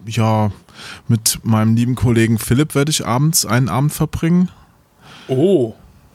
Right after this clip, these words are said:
Speaker 1: Ja,
Speaker 2: Mhm.
Speaker 1: wir sind ja in einer Firma und da muss man ja zumindest auch mal, wenn man die Möglichkeit hat, sie nutzen, also man sollte es zumindest, wenn man nicht blöd ist, dass man mal Auge in Auge miteinander spricht und Ideen austauscht.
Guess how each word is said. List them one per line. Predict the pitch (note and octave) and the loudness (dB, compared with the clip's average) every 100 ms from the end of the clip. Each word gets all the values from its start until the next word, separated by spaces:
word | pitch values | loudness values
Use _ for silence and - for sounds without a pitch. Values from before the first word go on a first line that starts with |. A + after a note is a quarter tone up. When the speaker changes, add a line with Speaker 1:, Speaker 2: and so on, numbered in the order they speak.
| - - - - - - | -20 -20 -20 -20 -14 -2
Speaker 1:
Ja, | G#2+ G#2 | 2 2
Speaker 2:
Mhm. | C3+ G#3+ G#3+ A2 | 0 0 -2 -6
Speaker 1:
wir | A2+ G#2+ | -2 0
sind | A2+ A#2 | 2 2
ja | B2+ | 2
in | A2 | 2
einer | E2+ G#2 G2+ | 2 0 0
Firma | - G2+ G#2+ C3+ E3+ | 0 0 2 0 0
und | C3 | 0
da | A#2 | 2
muss | G#2+ G#2+ | 2 0
man | A#2+ A#2+ | 0 0
ja | B2 B2 C#3 E3+ E3 - _ _ _ _ _ | 0 0 -2 -2 -4 -10 _ _ _ _ _
zumindest | - B2 A2+ A#2 C3 - | -4 0 2 2 -2 -4
auch | G#2 B2+ | -2 -2
mal, | B2 B2 | -2 0
wenn | B2 | 0
man | A#2 | 2
die | |
Möglichkeit | G#2+ A2+ A#2 F3+ - D#3 D3+ - | 4 4 2 -2 -4 -2 -4 -4
hat, | D#3 - - - - - - - | -6 -6 -14 -16 -20 -20 -20 -6
sie | - B2+ | 0 2
nutzen, | A#2 D#3+ - F3+ | 2 2 -2 -2
also | A2 G#2 | 0 2
man | F#2+ G2 | 2 2
sollte | G#2+ D3 E3 | 2 2 0
es | - | -2
zumindest, | C#3 C3+ E3+ - | 0 0 0 0
wenn | A#2+ | 0
man | A2+ | 0
nicht | A2 - | -2 -4
blöd | - G#2 D3+ | -4 -4 -2
ist, | - | -4
dass | A#2+ | -4
man | B2+ B2 | -2 0
mal | A#2+ A#2+ B2 - - _ - - _ - | 2 0 -2 -8 -20 _ -20 -20 _ -2
Auge | A#2 - | 0 2
in | D3 | 0
Auge | - G#2 C#3+ E3 D#3+ | 2 -2 0 2 2
miteinander | C#3 C3 A#2+ A#2+ A#2 A2+ A2 | 2 2 0 2 2 0 0
spricht | - - - D#3 - C3 | -2 -4 -2 -2 -2 0
und | B2+ - | 0 0
Ideen | A#2+ E3 F#3+ C#4 | -4 -2 -2 -2
austauscht. | C#2+ F#2 - - - - | -2 -4 -4 -8 -8 -12